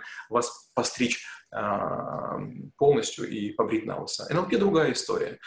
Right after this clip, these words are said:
Сидит человек, горюет: «Ну не мудак ли я? Все пропало. Как, как же я всех подставил?» Подходишь к нему и говоришь. Смотрите, все очень просто. На вопрос, не мудак ли я, какой ответ? Конечно, мудак.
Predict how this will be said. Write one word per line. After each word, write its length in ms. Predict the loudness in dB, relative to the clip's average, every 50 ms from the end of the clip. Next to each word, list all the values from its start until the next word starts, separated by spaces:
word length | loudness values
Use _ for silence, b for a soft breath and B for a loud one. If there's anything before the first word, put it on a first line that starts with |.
| B B B B
Сидит 280 | -4 -2 -2 0 2
человек, 380 | 2 2 2 4 4 4 2 4
горюет: 400 | 2 2 2 2 0 -2 -4 -2
«Ну 100 | 0 2
не 80 | 4 4
мудак 400 | 4 4 4 4 2 2 2 2
ли 60 | 0 0
я? 220 | 2 2 0 0
Все 200 | -2 0 0 0
пропало. 520 | 2 2 -2 -2 2 0 2 2 2 -2
Как, 280 | -4 -6 -8 -8 -8 -6
как 200 | -2 -2 -2 0
же 120 | 0 -2
я 60 | -2 -2
всех 320 | -2 -2 -2 -2 0 0
подставил?» 540 | 0 0 0 0 0 0 0 0 0 -2 B B B B B B B _
Подходишь 440 | 0 2 4 2 4 4 2 0
к 180 | -4 -8 -8 -6
нему 200 | -4 -2 -2 -2
и 80 | -2 -2
говоришь. 440 | -2 -2 -2 -2 -4 -6 -10 B B B B B B B B B _
Смотрите, 280 | 0 0 0 0 -4
все 100 | -4 -4
очень 120 | -4 -4 -4
просто. 300 | -4 -4 -4 -6 -10 -14 -18 _ _ _ _ _ _ _ _ _ _ _ -16 -10 -2
На 160 | 2 4 6 6
вопрос, 360 | 6 6 4 4 4 4 2
не 120 | 2 4
мудак 440 | 6 6 6 6 4 4 4 2 0
ли 80 | 0 0
я, 260 | 2 4 4 4 4
какой 300 | 2 0 4 4 4 4
ответ? 420 | 4 4 4 4 4 2 -4 -12 _
Конечно, 460 | -4 -4 0 0 2 0 2 0 0
мудак. 500 | -2 -2 -2 -2 -4 -6 -6 -8 -16